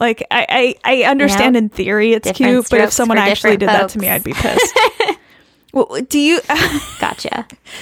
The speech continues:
Speaker 1: Well, how do you feel about it? I'm curious.
Speaker 2: I wouldn't have been pissed. I'd have been like, "This," like, I would have been like, "What is he doing? That's weird."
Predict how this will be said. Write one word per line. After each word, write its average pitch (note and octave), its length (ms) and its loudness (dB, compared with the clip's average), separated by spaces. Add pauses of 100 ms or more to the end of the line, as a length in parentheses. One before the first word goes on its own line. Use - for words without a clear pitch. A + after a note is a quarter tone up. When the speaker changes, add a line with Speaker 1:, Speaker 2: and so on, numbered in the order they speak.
(120)
Speaker 1:
Well, D4+ 180 4 (140)
how F4 220 0
do F4+ 80 0
you F4 120 2
feel A#4 260 2
about G#3 260 0
it? G#3 80 -4
I'm A3+ 120 -4
curious. A3+ 720 -6 (1200)
Speaker 2:
I A3+ 140 2
wouldn't A3+ 220 2
have F#3 100 -2
been F#3 180 -6
pissed. G3+ 320 -10
I'd F#3+ 120 -8
have F#3 60 -16
been F#3+ 180 -6
like, F#3+ 340 -8
"This," - 400 -16
like, F#3 220 -12
I G3+ 80 2
would A3+ 80 2
have A3+ 40 -12
been A#3 120 -2
like, A3 160 -4
"What F3 120 -2
is C4 120 -10
he F#4+ 100 -4
doing? F3+ 640 -6
That's F#3+ 260 -2
weird." - 400 -12